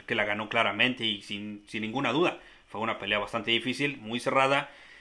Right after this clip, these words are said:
Yo vi ganar al Chocolatito, siendo yo muy fanático de la Gallo Estrada.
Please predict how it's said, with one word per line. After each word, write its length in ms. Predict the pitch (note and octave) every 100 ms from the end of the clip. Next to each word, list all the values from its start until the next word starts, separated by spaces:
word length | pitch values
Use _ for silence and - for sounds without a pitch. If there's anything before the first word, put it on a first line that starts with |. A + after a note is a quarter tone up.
| -
Yo 260 | A2+ C3+ D3
vi 120 | C3+
ganar 240 | C3 B2
al 80 | B2
Chocolatito, 840 | G#2+ A#2 A2 C3+ C#3 D#3+ E3 - _ _ _
siendo 340 | - D3 C#3 A#2+
yo 300 | C3 C3 A#2+
muy 240 | A#2 C#3+
fanático 500 | B2+ A2 B2 A2+ G#2
de 80 | G2
la 80 | G2+
Gallo 160 | A#2
Estrada. 460 | A2+ C3 C3 E3